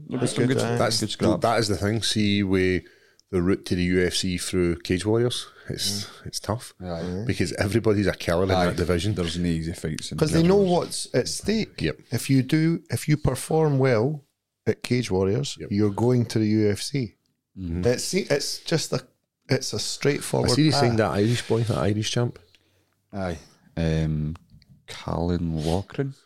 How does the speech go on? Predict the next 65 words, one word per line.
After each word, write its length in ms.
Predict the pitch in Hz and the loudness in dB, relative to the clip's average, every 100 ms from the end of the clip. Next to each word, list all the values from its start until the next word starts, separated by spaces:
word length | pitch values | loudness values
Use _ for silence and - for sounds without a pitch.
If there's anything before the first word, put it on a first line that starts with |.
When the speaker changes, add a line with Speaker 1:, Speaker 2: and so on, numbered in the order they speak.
| _ _ | _ _
Speaker 3:
The 60 | 92 | -4
guy 160 | 101 | 0
that 160 | 98 98 | 2 0
he 100 | 92 | -2
fights 320 | - 107 104 | -2 -2 -2
at 120 | - | -6
Cowbum, 520 | - - 101 107 113 113 | -6 0 2 2 0 0
didn't 180 | 113 117 | 0 0
he? 60 | 92 | 0
Speaker 1:
Yeah. 80 | |
Speaker 3:
Or 80 | 92 | 0
now 240 | 95 95 92 | 2 2 2
Four 240 | - 95 | 0 -4
Corners, 400 | - - 95 98 | -4 -4 -4 -2
whatever 220 | - 85 90 | -4 -4 -4
that 80 | 95 | -4
gym 260 | 92 90 | -2 0
Speaker 1:
Yeah, 80 | 85 | 0
Speaker 3:
is. 560 | 82 - - - - - | -4 -10 -20 -20 -18 -10
Speaker 1:
yeah. 220 | 87 85 | -6 -4
Um, 120 | 80 78 | -4 -4
aye. 240 | 85 87 85 - - - - _ _ | -4 -4 -6 -16 -20 -20 -20 _ _
And 240 | - 101 98 | -4 0 0
they, 60 | |
fi-, 240 | 98 - - | 0 -2 -2
they 100 | 98 | -2
signed 340 | 95 107 98 85 | 0 0 0 0
Reese 180 | 95 - | -2 -2
McKee 380 | 92 - 104 | -6 -4 -4
back 280 | 101 113 117 | 0 0 -2
as 100 | 98 | -6
well. 200 | 90 95 | -2 0
Speaker 3:
That's 120 | 107 107 | 2 2
right. 180 | 101 | 2
Speaker 1:
So 60 | 80 | 2
Speaker 3:
So 120 | 98 | 2
Speaker 1:
the 60 | 104 | 4
Speaker 3:
I, 40 | 101 | 4
Speaker 1:
two 80 | |
of 340 | 117 110 101 98 | 2 2 2 0
them 20 | |
Speaker 3:
I, 100 | 110 | 0
Speaker 1:
were 80 | 95 | 0
Speaker 3:
I, 40 | |
Speaker 1:
on 80 | 117 110 | 0 0
Speaker 3:
I 40 | |
wasn't 240 | 117 117 | 0 2
Speaker 1:
Paris 260 | 98 95 98 | 2 0 -4
Speaker 3:
sh-, 20 | |
Speaker 1:
card. 280 | - 101 98 92 | -4 -2 0 -2
Speaker 3:
aye. 20 | - - | -8 -2
And 80 | 101 | 0
then 160 | 98 | 2
there's, 340 | 98 95 87 - - - _ | 0 -2 -4 -12 -18 -20 _
there's 160 | 101 95 | -4 0
a 60 | |
girl 100 | 98 | 2
that 80 | 104 | 2
was 120 | 85 | 2
fighting 200 | - 101 | 0 0
the 80 | 90 | -2
weekend. 260 | 101 120 110 | -2 -2 -2
Sinead, 300 | - 117 135 | 0 2 2
is 120 | |
it? 80 | 139 | 0